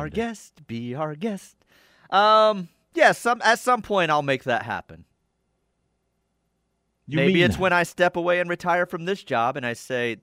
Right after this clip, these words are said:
Speaker 2: "The next game I'm, uh, coming in and sitting in the booth."
Speaker 1: You understand thousands of people listening right now
Speaker 2: I understand
Speaker 1: would pay
Speaker 2: that.
Speaker 1: top dollar for this opportunity
Speaker 2: I understand that.
Speaker 1: at an auction.
Speaker 2: I do.
Speaker 1: We are free of charge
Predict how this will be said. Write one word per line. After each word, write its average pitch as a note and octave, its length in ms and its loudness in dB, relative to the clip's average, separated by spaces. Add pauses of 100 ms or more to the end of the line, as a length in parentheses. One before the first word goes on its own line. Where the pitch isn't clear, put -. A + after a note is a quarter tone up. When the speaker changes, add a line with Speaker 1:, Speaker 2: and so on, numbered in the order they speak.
(120)
Speaker 2:
"The - 80 -10
next C3+ 300 -8
game D3+ 320 -6
I'm, A2+ 260 -8
uh, G#2 160 -4
coming C3 320 -10
in B2+ 120 -10
and A#2 100 -14
sitting A#2+ 240 -12
in A#2+ 80 -10
the A#2 40 -10
booth." F2+ 360 -12 (420)
Speaker 1:
You F#3 140 0
understand F#3 500 -4
thousands F3 720 -4
of - 80 -8
people A2+ 320 -4
listening F#2+ 360 -6
right E2 200 -12
now D#2+ 180 -10
Speaker 2:
I D#3 140 -6
understand B2+ 400 -2
Speaker 1:
would F#3 40 2
pay E3+ 220 2
Speaker 2:
that. - 180 -20
Speaker 1:
top - 360 -4 (180)
dollar B2+ 600 0
for B2 100 -4
this G#2+ 180 -4
opportunity G#2 680 -4
Speaker 2:
I A#2 240 -6
understand D#3 560 -10
that. F2 160 -12
Speaker 1:
at C#3 180 2
an B2+ 80 0
auction. B2 460 -4 (160)
Speaker 2:
I G#2 180 -8
do. F3 160 -8
Speaker 1:
We G3+ 220 4
are D#3 260 2 (160)
free C#4 600 2
of G#3+ 120 6
charge C3+ 720 -2